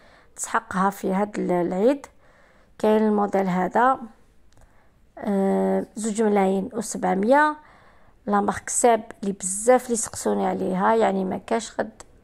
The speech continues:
ساب في، في الكوكوطة. تلت ملايين وربعمية وخمسين.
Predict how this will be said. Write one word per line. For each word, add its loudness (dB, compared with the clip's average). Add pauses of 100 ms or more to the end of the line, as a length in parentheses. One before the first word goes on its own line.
ساب -2 (160)
في، -2
في -12
الكوكوطة. -2 (800)
تلت -2
ملايين 6
وربعمية 4
وخمسين. -2